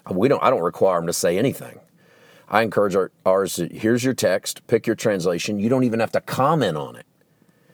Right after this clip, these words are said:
You just get up and read it. And sometimes they do comment. Sometimes people wanna say a word. Great. Others, most of the time, they just read it and sit down.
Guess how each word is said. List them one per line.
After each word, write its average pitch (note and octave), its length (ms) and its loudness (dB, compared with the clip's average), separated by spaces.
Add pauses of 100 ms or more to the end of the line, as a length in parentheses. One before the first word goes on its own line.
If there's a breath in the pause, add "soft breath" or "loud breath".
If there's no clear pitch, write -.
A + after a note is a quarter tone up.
(120)
You A2+ 120 0
just A#2+ 220 0
get B2 140 4
up C3 140 4
and G#2+ 100 -2
read B2+ 200 2
it. - 200 -6 (560 soft breath)
And G#2+ 180 0
sometimes E3+ 640 2
they E3 140 4
do F3+ 220 2
comment. E2 500 -4
Sometimes D3 400 0
people B2 240 0
wanna C3+ 200 2
say B2 280 2
a F3+ 80 2
word. C#2+ 340 -4 (100)
Great. G2+ 460 2 (240)
Others, C#3+ 420 2
most A#2+ 380 2
of F3 100 -2
the C#3 60 -2
time, C#3 240 0
they C#3 60 0
just C#3 180 -2
read B2 220 0
it - 60 -4
and - 80 -6
sit - 180 -4
down. D3+ 280 -2